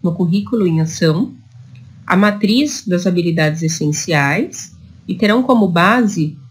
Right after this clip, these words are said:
o centro de mídia e o apoio de plataformas parceiras. De que forma essas trilhas serão produzidas? Qual a arquitetura das trilhas formativas?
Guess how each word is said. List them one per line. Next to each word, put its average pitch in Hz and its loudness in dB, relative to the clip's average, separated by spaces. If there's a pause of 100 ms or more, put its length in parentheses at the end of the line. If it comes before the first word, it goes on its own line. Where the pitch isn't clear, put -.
o 147 -12
centro 180 -2
de 165 -2
mídia 196 0 (240)
e 247 0
o 262 4
apoio 233 0
de - -12
plataformas 226 -2
parceiras. 170 -4 (1700)
De - -20
que 262 -6
forma 247 0
essas 208 -2
trilhas 190 -2
serão 180 -2
produzidas? 185 -2
Qual 196 0
a 247 0
arquitetura 214 -2 (180)
das 165 -4
trilhas 180 -6
formativas? 180 -4